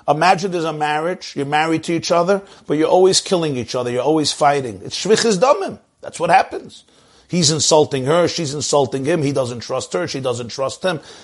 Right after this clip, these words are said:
she betrays him, he betrays her. That's not a way to live. That's shvichas damim.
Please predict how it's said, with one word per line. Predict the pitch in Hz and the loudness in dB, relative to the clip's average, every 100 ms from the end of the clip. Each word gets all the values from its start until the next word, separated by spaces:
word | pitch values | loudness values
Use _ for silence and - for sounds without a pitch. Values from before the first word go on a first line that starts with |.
| - | -20
she | _ - 147 | _ -4 -2
betrays | 127 - 147 139 123 | -2 2 2 4 2
him, | 175 | 2
he | 143 143 | 2 -2
betrays | 131 - 143 143 143 | -4 -4 0 0 2
her. | 147 | 2
That's | 131 - | 2 0
not | 135 | 0
a | 135 | 2
way | 127 | 0
to | 120 | 0
live. | 120 180 - - _ _ _ _ _ _ _ _ | 0 0 0 -12 _ _ _ _ _ _ _ _
That's | 127 110 - | -6 -4 -4
shvichas | 143 147 107 | -2 -2 0
damim. | 135 139 107 | 2 2 -4